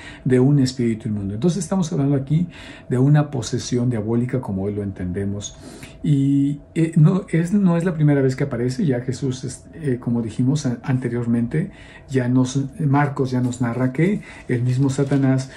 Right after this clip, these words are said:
lo había tentado en, allá en el desierto, en el versículo doce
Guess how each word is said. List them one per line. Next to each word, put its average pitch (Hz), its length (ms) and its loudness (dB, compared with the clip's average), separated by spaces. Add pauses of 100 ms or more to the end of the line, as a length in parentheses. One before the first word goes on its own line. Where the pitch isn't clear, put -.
(280)
lo 135 180 2
había 127 360 4
tentado 131 720 0
en, 139 460 2 (120)
allá 117 400 -2
en 123 260 0
el 120 240 0
desierto, 123 640 -2
en 110 80 -2
el 107 60 -2
versículo 123 500 -2
doce 127 460 -2